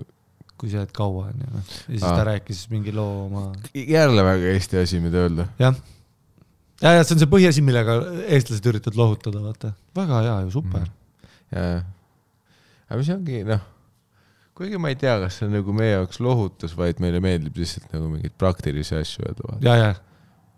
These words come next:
Speaker 2: Mis on, noh, no mingi selliseid, et no et ütle, et keegi jäi nagu tulekahjusse, siis sa oled mingi, no tundub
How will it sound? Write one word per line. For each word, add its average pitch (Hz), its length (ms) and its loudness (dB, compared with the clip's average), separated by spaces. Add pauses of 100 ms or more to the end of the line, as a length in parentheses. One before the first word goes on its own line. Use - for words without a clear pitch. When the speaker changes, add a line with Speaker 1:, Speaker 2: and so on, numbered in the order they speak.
Speaker 2:
Mis - 200 -20
on, 80 160 -4
noh, 78 160 -6 (720)
no 110 80 0
mingi 107 380 2
selliseid, 82 400 -4
et - 160 -12 (680)
no 87 140 -4
et 78 180 -6
ütle, 78 260 -4
et 73 120 -10
keegi 80 340 -4
jäi 76 240 -6
nagu 73 240 -8
tulekahjusse, 80 760 -6
siis 80 220 -10
sa - 80 -8
oled 90 140 -8
mingi, 127 320 -6
no 151 200 -4
tundub 110 500 -6